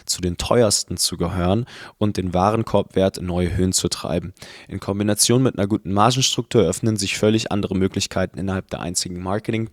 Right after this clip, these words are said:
einzelnen Marketing-Channel, auf die wir gleich gehen werden. Der Unterschied zwischen der Chance, jedes Jahr sauber und progressiv mit zwanzig Prozent ebitda zu wachsen, liegt in den meisten Fällen lediglich darin,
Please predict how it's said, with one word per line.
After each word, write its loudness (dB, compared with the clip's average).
einzelnen -2
Marketing-Channel, 0
auf -8
die -4
wir -2
gleich -4
gehen 0
werden. -6
Der 6
Unterschied 4
zwischen 0
der 4
Chance, 2
jedes 4
Jahr 4
sauber 6
und -2
progressiv -4
mit -4
zwanzig 0
Prozent -2
ebitda 0
zu -4
wachsen, 2
liegt -4
in -4
den -4
meisten -2
Fällen -4
lediglich 0
darin, 4